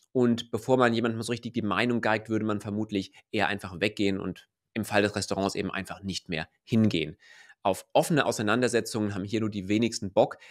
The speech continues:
Wenn sie Bock haben, dann geht es heftig zur Sache. Das ist mal ein anderes Video wert, aber oft, äh, ist die Entscheidung einfach wegzugehen und den Konflikt eben zu vermeiden.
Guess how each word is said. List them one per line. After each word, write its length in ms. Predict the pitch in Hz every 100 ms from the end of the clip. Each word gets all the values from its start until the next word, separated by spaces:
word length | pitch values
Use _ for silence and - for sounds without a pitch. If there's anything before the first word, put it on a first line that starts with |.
| -
Wenn 180 | 135
sie 80 | 202
Bock 260 | 165 196 196
haben, 300 | 151 165 160
dann 140 | 139
geht 100 | 139
es 140 | 139 151
heftig 320 | 151 - 135
zur 120 | 131
Sache. 300 | 113 147 165
Das 140 | 127
ist 80 | -
mal 80 | 139
ein 120 | 120
anderes 280 | 135 160 -
Video 260 | 143 143 127
wert, 240 | 127 127 - -
aber 240 | 117 107 -
oft, 260 | 113 - - _ _ -
äh, 240 | 107 101
ist 140 | 98
die 60 | 107
Entscheidung 480 | 101 - 104 101 98
einfach 440 | 98 95 101 87 -
wegzugehen 680 | - 113 - 104 98 98 95 - - _ -
und 100 | 104
den 100 | 98
Konflikt 440 | 98 90 92 -
eben 260 | 95 90 87
zu 140 | -
vermeiden. 500 | 110 143 85 80 -